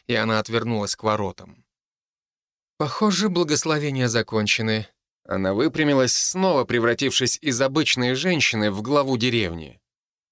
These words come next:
"Тебе пора вести их к Вудаджу".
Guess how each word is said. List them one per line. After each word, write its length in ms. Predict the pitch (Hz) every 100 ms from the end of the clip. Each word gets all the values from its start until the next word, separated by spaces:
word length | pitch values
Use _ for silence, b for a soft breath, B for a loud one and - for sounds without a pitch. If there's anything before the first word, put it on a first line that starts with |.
| _ _ _ _
"Тебе 340 | 165 165 196 202
пора 280 | 180 185
вести 440 | 165 156 - 180 170
их 220 | 127 -
к 80 | -
Вудаджу". 680 | 139 196 127 95 107 107